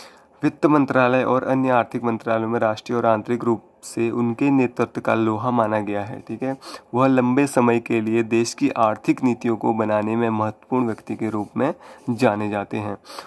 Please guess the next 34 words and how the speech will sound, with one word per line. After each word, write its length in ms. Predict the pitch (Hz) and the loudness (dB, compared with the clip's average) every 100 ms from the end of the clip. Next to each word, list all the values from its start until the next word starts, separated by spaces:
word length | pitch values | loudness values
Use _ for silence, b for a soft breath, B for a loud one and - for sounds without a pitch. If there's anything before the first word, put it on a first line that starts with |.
| B | B
उनके 280 | 127 123 147 | 0 2 4
नेतृत्व 480 | 139 120 127 120 123 | 4 4 2 0 0
में 140 | 117 | 0
ही 120 | 127 | 0
भारत 400 | 120 107 107 113 - 117 | 0 0 0 -2 -4 -6
ने 260 | 107 123 B B B - | -4 -6 B B B -2
अंतर्राष्ट्रीय 600 | 131 131 135 131 - 135 | -2 2 0 0 0 0
मुद्रा 300 | 120 113 113 | 0 0 -2
कोष 320 | - 110 - | 0 -4 -6
के 280 | - 120 127 | -4 -2 -2
ऋण 340 | 110 127 135 | 2 4 4
की 340 | 113 120 110 - B B - | 2 -2 -4 -6 B B -12
वन 360 | 110 123 143 139 | 2 2 4 0
पॉइंट 600 | - 117 113 117 120 120 104 | -6 -2 0 0 -2 -6 -4
वन 220 | 110 123 | 0 0
अरब 420 | - 107 107 110 - | -2 -4 -2 -2 -2
अमेरिकी 500 | 113 110 110 107 127 | -2 -2 -2 -2 -2
डॉलर 360 | 113 104 104 - | 0 0 -2 -2
की 120 | 113 | -4
अंतरिम 480 | - 117 107 120 135 | -2 -2 -2 0 0
किस्त 420 | 131 113 - - | 0 -6 -8 -6
नहीं 420 | 135 120 107 107 117 | -2 0 -2 -2 -2
लेने 300 | 107 101 101 | -2 -2 -2
का 180 | 120 | -2
गौरव 380 | 120 110 101 110 | -2 -2 -2 -2
अर्जित 360 | 110 104 107 - | -4 -4 -6 -6
किया 200 | 113 104 | -4 -4
गया 260 | 101 101 101 | -2 -2 -2
है, 180 | 101 - B B B - | -4 -8 B B B -4
ठीक 140 | 117 | 0
है 80 | 131 | 0
दोस्तों। 320 | 131 127 135 | 0 -2 -2
यानी 200 | 110 110 | 0 -2
कि 260 | 117 131 | -2 -2